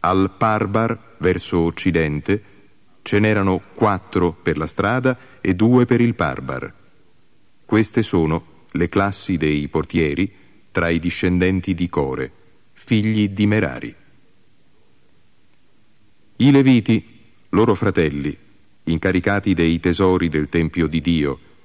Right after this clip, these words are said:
e dei tesori delle cose consacrate, erano figli di Ladan, Gersoniti secondo la linea di Ladan. I capi dei casati di Ladan il Gersonita erano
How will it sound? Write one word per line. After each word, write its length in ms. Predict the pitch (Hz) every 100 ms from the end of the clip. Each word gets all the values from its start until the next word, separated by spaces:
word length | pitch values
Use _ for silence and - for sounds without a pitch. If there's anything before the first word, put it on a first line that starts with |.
| -
e 120 | - 78
dei 220 | 82 82
tesori 680 | 92 82 101 110 107 95 76
delle 260 | 87 80
cose 320 | 76 90 85
consacrate, 840 | 76 76 71 76 76 85 107 120 120 - - - - -
erano 340 | 92 117 120
figli 420 | 117 - 113 113 113
di 140 | 113
Ladan, 580 | 98 95 82 80 78 76 - - -
Gersoniti 1000 | 76 76 110 104 - 110 95 85 95 -
secondo 580 | - 110 98 117 113 117
la 120 | 107
linea 400 | 90 98 98 95
di 120 | 98
Ladan. 560 | 98 69 64 65 64 60 - - - - - - - - - - -
I 100 | -
capi 380 | 131 135 131 131
dei 260 | 123 120
casati 540 | 117 120 131 127 117 113
di 100 | 113
Ladan 500 | 113 113 110 104 101
il 180 | 95 90
Gersonita 800 | 95 95 - 95 120 127 131 127 - - -
erano 560 | 95 110 120 117 117